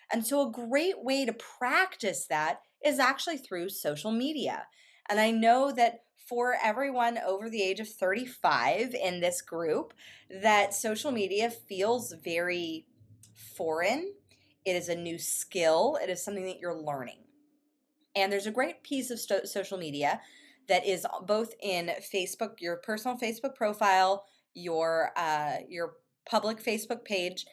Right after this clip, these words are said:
and your Instagram, and that is called Stories. And so what Stories is, is it allows you to, within fifteen seconds to sixty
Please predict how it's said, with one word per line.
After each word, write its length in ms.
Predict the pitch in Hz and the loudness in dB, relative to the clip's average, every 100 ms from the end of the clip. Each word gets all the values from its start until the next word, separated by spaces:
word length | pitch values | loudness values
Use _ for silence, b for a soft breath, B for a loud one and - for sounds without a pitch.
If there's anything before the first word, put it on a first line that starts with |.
| B B | B B
and 380 | - 185 175 180 | 0 4 4 0
your 360 | - 175 165 - | -8 -4 -2 -2
Instagram, 760 | 185 214 - - 156 151 147 185 - | -4 -6 -6 -2 0 0 -2 -4 -6
and 100 | 202 | 0
that 180 | 208 | 0
is 120 | 247 254 | 0 -2
called 340 | 190 170 170 | 0 0 0
Stories. 1000 | - - - 160 139 - - - - - b b b b b | -8 -12 -10 -8 -8 -10 -18 -18 -18 -20 b b b b b
And 180 | 214 226 | 0 0
so 160 | 269 254 | 2 0
what 400 | 214 269 359 359 | 2 4 4 2
Stories 800 | - - 262 254 262 247 226 - | -6 -4 -2 0 0 -2 -6 -6
is, 500 | - 151 127 73 165 - | -2 0 -2 -6 -12 -4
is 220 | 202 196 | -2 -2
it 140 | - | -2
allows 580 | 269 330 233 202 208 202 | -2 4 6 6 2 -2
you 120 | 180 | -10
to, 80 | 165 | -8
within 340 | 165 170 175 180 | -8 -6 -8 -10
fifteen 800 | - 285 285 - 294 277 262 | -4 -2 -2 -6 -6 -2 -2
seconds 520 | 262 - 240 233 233 220 | -4 0 0 0 -6 -6
to 120 | 208 | -8
sixty 840 | - - 196 202 - 208 190 180 | -8 -6 -6 -6 -10 -8 -8 -10